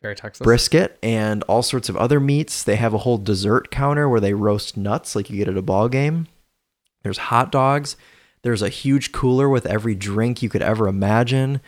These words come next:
Speaker 2: There's all sorts of chips and
Speaker 1: So
Speaker 2: normal
Speaker 1: this is
Speaker 2: gas
Speaker 1: an
Speaker 2: station
Speaker 1: event
Speaker 2: food.
Speaker 1: to go to one of
Speaker 2: Oh,
Speaker 1: these.
Speaker 2: it is. And I went by myself and I was very overwhelmed. I should have taken somebody with me.
Speaker 1: Okay.
Speaker 2: But I just went on my, on my way back from the, from the track, uh, my last day.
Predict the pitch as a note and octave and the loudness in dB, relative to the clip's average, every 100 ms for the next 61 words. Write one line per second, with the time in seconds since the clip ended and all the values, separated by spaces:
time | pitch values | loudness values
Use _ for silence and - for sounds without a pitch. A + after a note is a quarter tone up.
0 | - _ - G#2+ A2+ A#2 A#2+ A2 F2+ - | -16 _ -6 -2 0 0 -2 -2 -6 -2
1 | - D3 - - G2 F#2+ G2 G#2+ C3 C3+ | 2 4 2 -2 -2 -4 -4 -2 0 2
2 | C3 C#3 A#2+ A#2+ C3 B2+ D3+ - C#3+ C#3 | 2 2 2 0 0 0 0 0 0 0
3 | G#2 F#2+ F2+ E2+ C3 D3+ D#3 D3 G#2 - | -4 -6 -8 -4 4 6 8 6 4 -2
4 | - B2+ C#3 D3 A2 C3+ A#2 A2 A#2 F#2+ | -2 2 2 2 2 2 0 0 0 0
5 | G2 F#2+ F#2 G2 A2+ A2 G2 G#2+ F#2+ F#2 | -2 -4 -2 0 2 4 2 0 0 -2
6 | F2 F2 G2 - G#2 F#2 G2+ F#2 - G2 | -2 -2 -2 -2 -4 -2 -2 -4 -4 -4
7 | G2 F#2+ F#2+ F#2 - _ - F#2+ A2+ A#2 | -2 -4 -6 -6 -8 _ -10 -2 2 2
8 | - A2 G#2 F2+ F#2 F#2+ - F#2+ F#2 F2+ | 2 0 0 -2 -2 -4 -4 -2 0 0
9 | F2+ F2 - F2 F2+ _ _ F#2 F2+ - | 0 -2 -4 -8 -8 _ _ -8 -6 -2
10 | F2 F2 - - - F#2+ F2+ F#2 F#2+ F#2+ | -2 -2 -6 -20 -12 -8 -6 -6 -4 -6
11 | - F#2 F#2 | -4 -4 -4